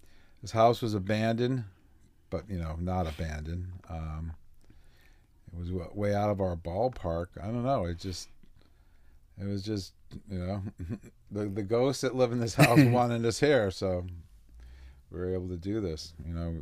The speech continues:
Speaker 1: we got it for a price of a condo.
Speaker 2: And you've been pretty busy since you moved here.
Speaker 1: Yes.
Speaker 2: <laughs>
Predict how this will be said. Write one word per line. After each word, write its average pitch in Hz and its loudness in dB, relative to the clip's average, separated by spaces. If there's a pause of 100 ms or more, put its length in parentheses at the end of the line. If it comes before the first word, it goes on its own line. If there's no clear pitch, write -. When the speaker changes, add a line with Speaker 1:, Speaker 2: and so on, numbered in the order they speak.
(200)
Speaker 1:
we 90 -10
got 92 0
it 90 0
for 87 0
a 78 -2
price 92 -2
of 90 -8
a 90 -4
condo. 95 -2 (1120)
Speaker 2:
And 131 6
you've 147 4
been 143 10
pretty 127 8
busy 104 2
since 92 -2
you 90 -2
moved 87 -2
here. 69 -2 (360)
Speaker 1:
Yes. - -8 (240)
Speaker 2:
<laughs> - 0